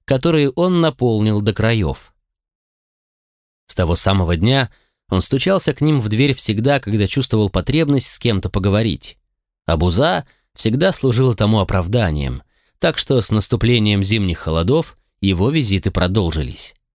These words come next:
Чтобы никто не подумал, что он приходит ради торговли, а не ради возвышенной беседы, он настоял,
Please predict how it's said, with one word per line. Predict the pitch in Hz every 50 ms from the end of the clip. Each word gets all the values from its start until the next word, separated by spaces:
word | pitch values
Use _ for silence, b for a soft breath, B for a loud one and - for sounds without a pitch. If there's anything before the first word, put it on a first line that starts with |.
| _ _ _ _ _ _ _ _ _ _ _
Чтобы | - - - 131 151
никто | 175 170 - 214
не | 214 185
подумал, | - 151 151 151 170 185 165 139 117 101
что | - - 104
он | 104 104
приходит | 101 104 104 - - 139 127 113 -
ради | 98 98 98 95
торговли, | 87 - 87 90 110 160 185 123 113 98 90 80 - b b b
а | b 180
не | 185 170 147
ради | 139 135 113 101
возвышенной | 101 95 101 95 101 107 110 - - 90 87 85
беседы, | 85 98 92 - - 180 156 151 151 123 b b b b b b
он | 113 104 98 98
настоял, | 95 92 - - 95 90 120 147 160 117 71 57 -